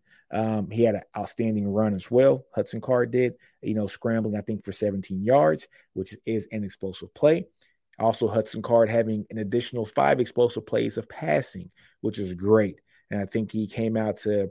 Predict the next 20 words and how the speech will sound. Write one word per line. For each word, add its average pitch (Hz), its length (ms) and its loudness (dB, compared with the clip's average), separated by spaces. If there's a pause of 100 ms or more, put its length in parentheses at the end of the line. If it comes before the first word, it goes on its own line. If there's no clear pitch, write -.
per 120 180 2
completion, 131 1160 -4 (400)
um, 107 800 -2 (100)
twenty-two 123 880 -4
percent 117 460 -4
of 110 140 -2
his, 107 340 2
or 104 180 -2
twenty-four 127 640 -2
percent 117 460 -6 (360)
of 107 260 -2
his 110 300 2
completions 104 680 -2
were 101 140 2
explosive - 440 -8
plays. 117 400 4 (280)
Amazing. 85 420 -10 (640)
Really 98 260 0
good. 85 240 -10 (560)
Um, 110 540 2